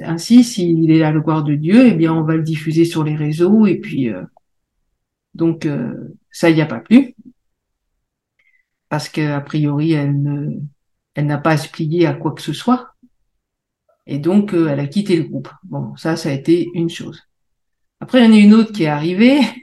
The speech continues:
et, euh, qui, euh, est rentrée, euh, et a commencé, donc est venue participer à un Coffee Time, mais sans mettre, euh,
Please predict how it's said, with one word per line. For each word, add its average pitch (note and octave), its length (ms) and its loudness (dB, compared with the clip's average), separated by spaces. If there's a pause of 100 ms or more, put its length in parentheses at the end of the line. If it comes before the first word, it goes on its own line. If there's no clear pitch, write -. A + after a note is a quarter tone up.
(920)
et, F3 260 -2
euh, E3+ 320 -2
qui, F3+ 440 -4
euh, D3 500 -2 (1040)
est F#3 100 4
rentrée, F3+ 920 2
euh, D#3 360 -2 (1200)
et F3 100 2
a E3+ 80 0
commencé, E3+ 520 0
donc G3 200 0
est F#3+ 80 2
venue A#3 360 8
participer E3+ 580 -4
à E3 60 -2
un D#3+ 60 -4
Coffee D#3+ 300 -2
Time, F#3 240 0
mais D#3 140 0
sans G3 340 -2
mettre, F3+ 460 -2
euh, D3+ 520 -4